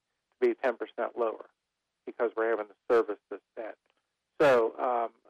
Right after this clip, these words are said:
should we have done it? Well, yeah, probably. Uh, now, of course, everyone can say, "Look at all these bills," and, "Well, it should have been more targeted. We didn't, we don't need, need money here or there." But the concept of, of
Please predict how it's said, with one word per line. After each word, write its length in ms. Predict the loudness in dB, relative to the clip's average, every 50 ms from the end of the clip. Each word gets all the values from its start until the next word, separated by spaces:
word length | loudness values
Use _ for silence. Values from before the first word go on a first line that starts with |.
| -20 _ _ _ _ _ -2 -2
should 120 | 0 2
we 80 | 4 2
have 140 | 2 4
done 180 | 4 4 4 4
it? 120 | 4 2 0 _ -2 2
Well, 240 | 2 2 2 2 2
yeah, 200 | 2 2 2 0 0
probably. 480 | 2 4 4 4 4 2 0 0 -6 -6 _ _ _ -6
Uh, 380 | -4 -2 0 2 0 0 -2 -4 -4
now, 220 | -2 -2 -2 -2 -6
of 260 | -10 _ _ _ -8
course, 160 | -8 -6 -2 0
everyone 360 | 0 2 2 0 -2 -4 -4
can 120 | -6 -14 -16 _ -4
say, 160 | -2 -2 0 0
"Look 140 | 0 -2 -2 -2
at 60 | -2
all 120 | -2 -2
these 200 | -2 -4 -8 -14 _ -4
bills," 200 | -2 -2 -2 -2 -4
and, 80 | -4 0
"Well, 160 | 2 4 2
it 60 | 2
should 160 | 0 -4 -6 -2
have 80 | -2 -4
been 80 | -2
more 140 | -2 -4 -4
targeted. 500 | -4 -2 0 2 2 2 0 -2 -4 -4 -4
We 80 | -10 -16
didn't, 140 | -16 -18 -20 _ _
we 60 | -12 -10
don't 140 | -10 -10 -8
need, 420 | -10 -14 -14 -16 _ -20 -20 -20 -20 _ _ -20
need 100 | -18 -10 -8
money 220 | -8 -8 -8 -12 _
here 140 | -8 -6 -6
or 40 | -4
there." 220 | -2 -2 -2 -2 _ _ _ _ _ _ _ _
But 140 | -4 -4 -4
the 80 | -4 -8
concept 720 | -6 -2 2 2 4 4 2 0 0 0 0 0 0 -4
of, 80 | -12 _ _ -6 -4
of 140 | -4 -4 -4